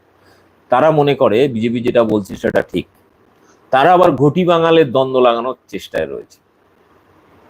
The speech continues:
অর্থাৎ বাংলাদেশ থেকে আসা যারা এখানে উদ্বাস্তু, কিংবা দেশভাগের বলির সময়, কিংবা একাত্তরের সময়, আহ, তাদেরকে,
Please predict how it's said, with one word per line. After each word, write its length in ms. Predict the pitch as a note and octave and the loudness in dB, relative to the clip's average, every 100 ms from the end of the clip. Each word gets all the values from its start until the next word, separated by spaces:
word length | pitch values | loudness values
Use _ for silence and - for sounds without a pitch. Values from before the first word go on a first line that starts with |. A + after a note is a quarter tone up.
| _ _ - - | _ _ -6 0
অর্থাৎ 240 | B2 D3 | 2 2
বাংলাদেশ 380 | D3+ D#3+ E3+ - | 2 4 2 2
থেকে 200 | E3+ E3 | 2 2
আসা 220 | D3+ D3+ | 2 2
যারা 340 | C3+ B2+ C3 | 4 4 4
এখানে 440 | B2+ G2+ A2+ A2+ G#2+ | 0 -4 -6 -6 -8
উদ্বাস্তু, 640 | G2 F2+ G2+ - - C3 - | -10 -2 -2 -2 -8 -10 -6
কিংবা 380 | A2 A2 G#2+ G2+ | -4 2 4 4
দেশভাগের 500 | F#2 G2+ - G#2+ G#2+ F#2+ F#2+ | 2 -2 0 0 0 -4 -6
বলির 220 | G2 G2+ | -4 -4
সময়, 460 | - - F#2+ F#2 F2+ _ _ _ - - _ - | -6 -8 -6 -4 -6 _ _ _ -20 -20 _ -4
কিংবা 260 | G2 G2+ | 0 2
একাত্তরের 480 | F#2 G#2+ - G#2+ G#2+ | 2 0 0 0 0
সময়, 500 | - G2+ G2 F#2 E2 - _ _ _ _ _ - | -2 -6 -6 -6 -8 -14 _ _ _ _ _ -6
আহ, 120 | G2 - | -6 -2
তাদেরকে, 880 | B2+ C3 E3 D#3+ E3 E3+ E3 D3+ | -2 2 2 2 2 4 6 4